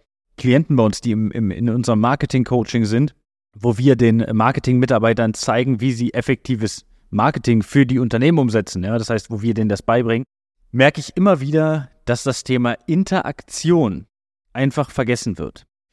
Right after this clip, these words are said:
Wir haben letztens den Fall gehabt bei einem Unternehmen, da haben wir gesehen, dass extrem viele Nachrichten offen sind.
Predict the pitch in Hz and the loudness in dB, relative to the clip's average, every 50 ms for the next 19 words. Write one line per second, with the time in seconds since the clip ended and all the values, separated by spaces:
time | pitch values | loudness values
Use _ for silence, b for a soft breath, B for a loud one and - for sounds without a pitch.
0 | _ - 120 131 175 196 196 190 - - 185 - - 139 - - - 156 180 175 | _ -2 2 2 4 4 4 2 2 -2 -8 -4 -4 -4 -2 0 0 0 2 2
1 | 180 185 185 - - 131 135 131 135 131 120 127 113 110 110 135 180 185 - _ | 2 0 0 0 0 0 0 0 -2 -2 -2 -2 -2 -2 0 -2 -2 -4 -6 _
2 | _ _ _ _ _ _ - 107 127 123 117 123 151 170 165 143 139 120 139 147 | _ _ _ _ _ _ -10 -4 -2 0 0 0 2 0 2 2 2 2 2 0
3 | 147 135 123 - - - - - - - 147 175 175 - - 156 151 143 127 113 | 2 0 -2 -4 -8 -12 -12 -12 -4 -2 0 0 0 0 -2 -2 -2 0 0 2
4 | 117 123 127 - 131 - - 110 - - - 104 - 78 - - | 0 0 0 -2 -6 -8 -6 -6 -6 -6 -6 -8 -10 -10 -12 -12